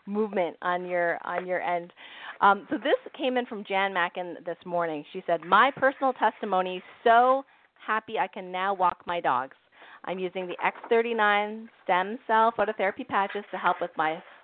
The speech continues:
four spine fractures, which occurred last year, and I'm totally blown away with my early results, which have helped me walk better. I can reach the towel rail in our bathroom, which is high up over the radiator. I can paint my toenails. My energy is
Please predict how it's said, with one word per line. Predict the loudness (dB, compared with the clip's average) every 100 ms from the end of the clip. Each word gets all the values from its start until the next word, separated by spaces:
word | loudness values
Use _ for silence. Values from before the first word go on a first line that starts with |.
| -20 -4
four | 0 4 4 2 0
spine | 2 2 0 -2
fractures, | 0 0 0 -4 -4 -6 -20 -14
which | -8 -8
occurred | 0 2
last | 6 6 6
year, | 0
and | -2
I'm | -2 -2
totally | -2 -2
blown | -4 -6 2 4 4 0
away | -2 0 0 0 -2
with | -6 -6
my | -4
early | -2 -2 -4
results, | -4 -2 -2 -4 -10
which | -10
have | -10
helped | -8 -2 -2 -2 -6
me | -6
walk | 2 4 4 4
better. | 2 2 -2 -8 -20 -20 -8
I | -6
can | -4 -6
reach | -8 -10
the | -14 -12 -4
towel | 4 4 6
rail | 6 4
in | 4
our | 2
bathroom, | 4 4 2 -2 -4
which | -6
is | -10 -2
high | 2
up | 2 0
over | -6
the | -6
radiator. | -4 -4 -2 0 0 -2
I | -4
can | -6 -10 -12 -18 -12 0
paint | 2
my | 2 0
toenails. | 4 6 6 4 4 2
My | -2
energy | -4 -4 -4
is | -8